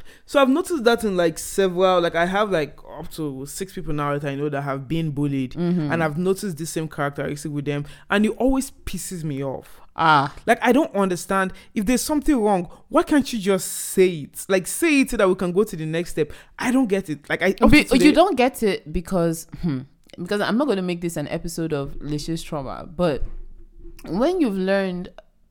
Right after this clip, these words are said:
Speaker 2: over and over and over with different people and different scenarios that how you feel isn't important, you don't come out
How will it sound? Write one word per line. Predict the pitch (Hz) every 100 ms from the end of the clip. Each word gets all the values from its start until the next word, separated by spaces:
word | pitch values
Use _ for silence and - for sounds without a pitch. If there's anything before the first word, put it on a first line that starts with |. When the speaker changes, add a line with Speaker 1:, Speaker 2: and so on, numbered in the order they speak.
| -
Speaker 2:
over | 196 202 202 180
and | 160
over | - 175 165
and | 123
over | 160 151 139 143
with | 143 143
different | 170 170 170 165
people | 165 - 147
and | 147
different | 151 156 151
scenarios | 147 139 143 139 135 143 - - - -
that | 156 160 165
how | 190
you | 196 170
feel | - 165 151 143
isn't | 160 151
important, | 139 - 139 131 131 - - _ _ -
you | 180
don't | 170 190 226 220 - - _ _ _
come | 208 170
out | 160 147 226